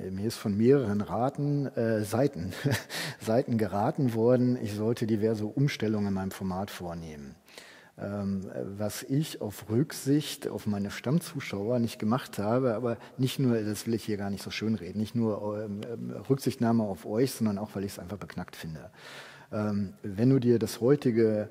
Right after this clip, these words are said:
YouTube mal so ein bisschen genauer anguckst, äh, du musst heutzutage eigentlich Clickbait machen, ne?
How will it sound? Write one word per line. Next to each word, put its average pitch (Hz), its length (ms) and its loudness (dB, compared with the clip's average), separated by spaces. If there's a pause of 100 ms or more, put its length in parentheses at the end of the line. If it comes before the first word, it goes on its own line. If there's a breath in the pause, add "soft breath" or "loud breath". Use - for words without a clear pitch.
(160)
YouTube 131 480 0
mal 117 120 4
so 104 100 0
ein 104 40 0
bisschen 113 240 0
genauer 101 400 0
anguckst, - 680 -12 (460 loud breath)
äh, 98 380 -2
du 113 140 2
musst 135 440 2
heutzutage 107 720 2
eigentlich 98 300 -2
Clickbait 90 580 -4
machen, 62 400 -12
ne? 131 240 2